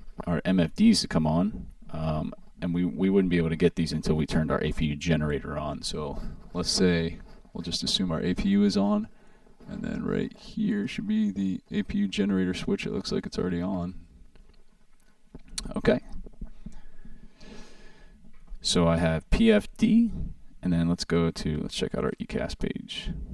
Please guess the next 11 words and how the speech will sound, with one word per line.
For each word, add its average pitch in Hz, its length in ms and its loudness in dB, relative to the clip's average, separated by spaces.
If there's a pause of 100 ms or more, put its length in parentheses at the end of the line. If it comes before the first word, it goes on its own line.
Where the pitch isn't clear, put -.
(1300)
Okay, - 240 0
so 160 160 0
it - 80 -2
changed - 360 0
it. 175 140 0 (840)
Yeah, - 100 -4
it - 40 -4
looks - 180 -6
like 76 140 -4
it - 100 -12
changed - 400 -2